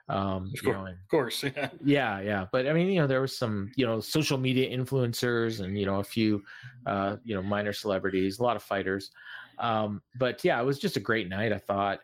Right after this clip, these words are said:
Speaker 1: And, uh, of course, the main event, um, Alexa Grasso and Valentina Shevchenko fought to a draw,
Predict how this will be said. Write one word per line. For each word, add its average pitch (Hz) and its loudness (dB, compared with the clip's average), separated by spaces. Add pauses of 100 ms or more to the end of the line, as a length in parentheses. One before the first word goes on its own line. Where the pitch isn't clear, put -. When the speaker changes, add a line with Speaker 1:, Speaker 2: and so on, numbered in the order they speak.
Speaker 1:
And, 107 -2
uh, 107 4
of 110 -4
course, 143 -2
the 127 -2
main 131 2
event, 135 0 (560)
um, 110 0
Alexa 143 0
Grasso 139 0
and 117 -2
Valentina 135 0
Shevchenko 131 0 (560)
fought 151 0
to 151 4
a 113 2
draw, 98 0